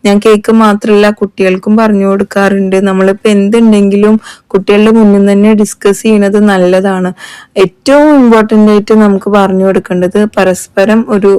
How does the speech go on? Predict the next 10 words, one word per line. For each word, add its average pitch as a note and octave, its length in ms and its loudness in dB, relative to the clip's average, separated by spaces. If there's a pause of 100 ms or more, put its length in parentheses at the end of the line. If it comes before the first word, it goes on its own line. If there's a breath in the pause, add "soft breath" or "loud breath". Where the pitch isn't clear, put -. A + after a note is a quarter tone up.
(140)
റെസ്പെക്ട് G3 720 -6 (160)
കൊടുക്കുക. F#3+ 600 -6
അത് F#3+ 160 -2
ആണാണെങ്കിലും F#3+ 800 -2
പെണ്ണാണെങ്കിലും F#3 840 -4 (440 loud breath)
റെസ്പെക്ട് - 540 -4
കൊടുക്കുക G3 500 -2
എന്നുള്ളത് G3 420 -2
തന്നെയാണ് F#3+ 400 -2
നമ്മൾ F#3 280 -2